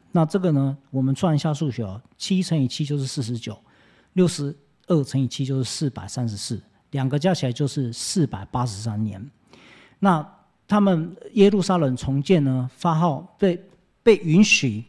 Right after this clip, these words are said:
被王命令说可以去重建耶路撒冷呢，是发生在西元前四百四十四年。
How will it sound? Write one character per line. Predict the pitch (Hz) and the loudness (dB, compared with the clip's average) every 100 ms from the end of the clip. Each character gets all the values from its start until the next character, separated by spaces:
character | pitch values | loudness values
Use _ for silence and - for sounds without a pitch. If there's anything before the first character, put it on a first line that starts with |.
| - | 2
被 | 170 | 4
王 | 143 131 | 4 2
命 | 147 170 160 | 2 2 2
令 | 151 | 2
说 | 151 | 0
可 | - | 0
以 | 151 | 0
去 | 127 156 | 2 -2
重 | - 123 131 | 0 -2 0
建 | 160 123 123 _ | 0 -2 -4 _
耶 | 147 143 | 0 0
路 | 139 | 0
撒 | - 139 | -2 -2
冷 | 123 104 | -4 -6
呢， | 95 101 _ | -12 -16 _
是 | - 160 | -6 -4
发 | 156 135 | -2 -2
生 | 156 139 | 0 0
在 | 147 113 | -2 -6
西 | - - 165 | -8 -4 0
元 | 147 123 | 0 0
前 | 127 120 107 | -2 -4 -6
四 | - 180 | -2 -2
百 | - | -2
四 | 101 131 | -6 -6
十 | 110 | -6
四 | 104 131 | -6 -6
年。 | 104 98 | -8 -12